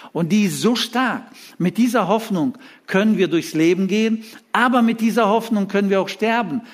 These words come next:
weil wir wissen, Jesus ist da. Anfang des Jahres starb mein Bekannter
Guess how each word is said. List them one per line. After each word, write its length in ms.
weil 220
wir 160
wissen, 380
Jesus 680
ist 320
da. 420
Anfang 400
des 160
Jahres 380
starb 360
mein 260
Bekannter 580